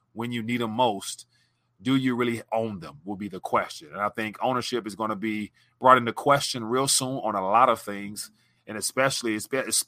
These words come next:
it's really being exposed right now when it comes to the crypto space with the continual unwinding of all these companies. Just today, there's more exchanges halting or freezing,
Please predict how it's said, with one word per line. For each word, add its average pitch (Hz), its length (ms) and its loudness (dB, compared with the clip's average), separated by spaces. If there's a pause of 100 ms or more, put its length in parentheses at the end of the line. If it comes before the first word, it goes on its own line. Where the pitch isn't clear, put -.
it's 107 180 -6 (220)
really 143 260 4
being 113 160 2
exposed 104 440 -2
right 110 220 6
now 107 400 2 (400)
when 110 120 -6
it 110 120 -4
comes 110 320 -2
to 113 220 -4
the 98 180 -4
crypto 107 480 -2
space 101 480 -4
with 95 100 -12 (160)
the 98 120 -14
continual 135 680 -2
unwinding 107 720 -4
of 92 80 -8
all 117 280 4
these 101 180 -6
companies. 98 580 -6 (380)
Just 120 300 0
today, 117 420 0
there's 104 260 -4
more 113 220 2
exchanges 110 600 -6
halting 117 600 0
or 90 100 -6
freezing, 117 600 -4